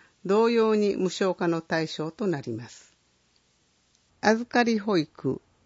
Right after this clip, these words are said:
認可外保育施設等については、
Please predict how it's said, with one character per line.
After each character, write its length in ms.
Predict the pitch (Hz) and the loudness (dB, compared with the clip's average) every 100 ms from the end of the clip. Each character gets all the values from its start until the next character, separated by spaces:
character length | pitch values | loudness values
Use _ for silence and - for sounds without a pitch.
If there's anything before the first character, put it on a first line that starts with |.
| _ - | _ 2
認 240 | 214 262 | 4 4
可 180 | - 247 | 2 -2
外 260 | 240 233 233 | 0 2 0
保 200 | 240 226 | 0 0
育 240 | - 226 | 0 -4
施 140 | - | -4
設 380 | 226 175 - 139 - - | -2 -2 -2 -6 -8 -2
等 220 | 214 175 | 2 4
に 160 | 156 | 2
つ 200 | - - | 0 -4
い 120 | 156 - | -4 -2
て 160 | 120 | -4
は、 180 | 127 127 | -4 -6